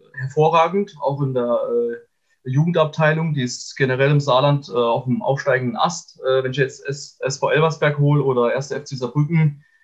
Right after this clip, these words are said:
äh, ist da ordentlich Potenzial drin. Und ja, Saarbrücken, äh, auch mit Manpower hinten dran, äh, mit viele Sponsoren, ähm, ist es gewollt, dass der Verein, denke ich, in den nächsten, äh, zwei, drei Jahre sollte in die zweite Liga, wo er hingehört.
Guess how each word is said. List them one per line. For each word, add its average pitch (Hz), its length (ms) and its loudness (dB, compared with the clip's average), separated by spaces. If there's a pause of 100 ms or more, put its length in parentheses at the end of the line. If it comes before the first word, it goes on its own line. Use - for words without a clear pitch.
(120)
äh, 131 220 4
ist 143 140 -4
da 139 40 4
ordentlich 143 600 0
Potenzial 139 560 0
drin. 147 480 -2 (560)
Und 127 160 0
ja, 120 120 4
Saarbrücken, 139 500 2
äh, 127 220 4
auch 135 240 2
mit 135 160 0
Manpower 139 520 4
hinten 139 340 2
dran, 143 400 2 (280)
äh, 123 140 2
mit 127 260 -2
viele 139 220 0
Sponsoren, 139 880 2 (340)
ähm, 120 360 0 (260)
ist 135 180 -2
es - 400 -4 (360)
gewollt, 147 440 4
dass 135 160 0
der 135 120 2
Verein, 127 460 0
denke 131 200 0
ich, 131 120 -8
in 123 60 -2
den 120 100 2
nächsten, 120 460 0
äh, - 240 -16
zwei, 120 240 0
drei 113 200 -4
Jahre 113 500 -2 (160)
sollte 120 340 -2
in 107 60 -4
die 110 100 -6
zweite 104 280 -6
Liga, 104 300 -4
wo 104 80 -2
er 104 80 -6
hingehört. 104 540 -10